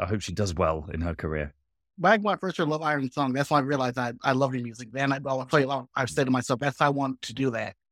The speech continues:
Speaker 2: Play music." Then when I s-, heard you talk, talk that shit, I'm like, "That's my fucking hero. I love him so much."
Speaker 1: <laughs>
Speaker 2: And
Speaker 1: I
Speaker 2: then,
Speaker 1: mean,
Speaker 2: um,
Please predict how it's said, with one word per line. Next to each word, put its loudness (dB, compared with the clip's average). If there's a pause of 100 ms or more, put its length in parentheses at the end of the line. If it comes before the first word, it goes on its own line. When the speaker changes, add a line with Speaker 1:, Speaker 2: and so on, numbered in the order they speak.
(440)
Speaker 2:
Play 6
music." 0
Then 6
when 10
I 6
s-, 0
heard 2
you 2
talk, 0
talk 2
that 0
shit, -2 (540)
I'm 4
like, 6 (500)
"That's -6
my -4
fucking -4
hero. -6 (100)
I 2
love 2
him -8
so 0
much." 2 (200)
Speaker 1:
<laughs> 2 (540)
Speaker 2:
And 4
Speaker 1:
I 10
Speaker 2:
then, 8
Speaker 1:
mean, 0
Speaker 2:
um, 0